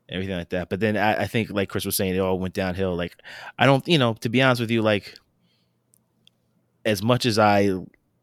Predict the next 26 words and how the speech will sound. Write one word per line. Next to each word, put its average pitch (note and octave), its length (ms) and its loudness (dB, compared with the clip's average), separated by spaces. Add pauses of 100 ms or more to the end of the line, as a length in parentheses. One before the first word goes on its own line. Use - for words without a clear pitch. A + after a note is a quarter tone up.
(200)
loved G#2+ 460 0
Transformers G#2 540 -4
the - 60 -8
movie, G2+ 240 -2
I A2 40 -2
wasn't A#2+ 220 -2
really G2+ 200 0
a F#2 40 -4
big F#2+ 200 -2
fan F#2+ 260 -4
of, E2+ 80 -6
like, F2+ 320 -6 (560)
some - 180 -2
of G#2 40 0
the G2 60 0
new G2 140 2
characters F#2 440 0
that F#2 80 -4
came F#2 220 -4
out F#2 160 -2
of F2+ 120 -4
it. F#2 160 -4 (300)
Like, - 180 -10
you G2+ 80 -6
know, F2 160 -8
um, E2+ 400 -12